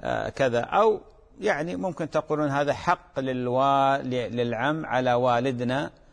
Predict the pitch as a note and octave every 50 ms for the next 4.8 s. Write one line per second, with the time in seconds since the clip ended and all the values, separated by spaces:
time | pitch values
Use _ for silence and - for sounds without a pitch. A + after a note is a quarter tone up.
0 | - - - - - - - - A#2 - - - - - - - D3+ C#3 A#2 A#2+
1 | B2+ C3 C3 C3 B2+ B2 B2 - - - E3 E3+ C#3 B2+ D3+ D#3+ D#3+ E3+ F3+ E3
2 | C#3+ C#3 C3 A2+ B2 B2+ A#2+ A#2+ A#2 B2 A#2+ B2 C3+ C#3 C3 B2+ B2 - - -
3 | - B2 A2 A2 B2 D3 D3+ C3+ B2+ C3 C3 - - - - - - - - -
4 | B2+ B2+ C3 B2 B2 C3+ B2+ A#2 B2 A#2 - - C3+ C3 A2